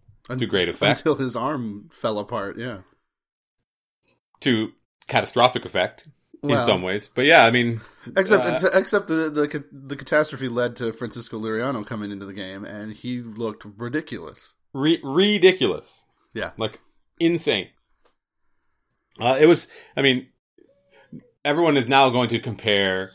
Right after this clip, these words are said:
Speaker 2: bullpen management styles, say, between Buck or even John Gibbons, who's pretty conservative, I think, in that, uh, in that respect. There was that recent post, um, I don't know where it turned up, Beyond the Box Score. No, five thirty-eight,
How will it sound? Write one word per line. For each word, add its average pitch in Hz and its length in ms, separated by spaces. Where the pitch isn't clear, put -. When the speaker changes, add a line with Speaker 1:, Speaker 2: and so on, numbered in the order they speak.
Speaker 2:
bullpen 107 300
management 98 380
styles, 90 480
say, 107 220
between 98 320
Buck 98 260
or 120 140
even 143 320
John 107 200
Gibbons, 113 240
who's 214 140
pretty - 220
conservative, 107 520
I 95 80
think, 98 260
in 92 120
that, 92 280
uh, 90 280
in 110 100
that 101 200
respect. - 500
There 104 140
was 98 180
that 95 300
recent 107 280
post, 104 340
um, 92 460
I 104 100
don't 98 160
know 92 60
where 90 220
it - 140
turned 98 200
up, 90 120
Beyond 101 260
the 95 40
Box 104 260
Score. 123 180
No, 131 160
five 123 280
thirty-eight, 107 500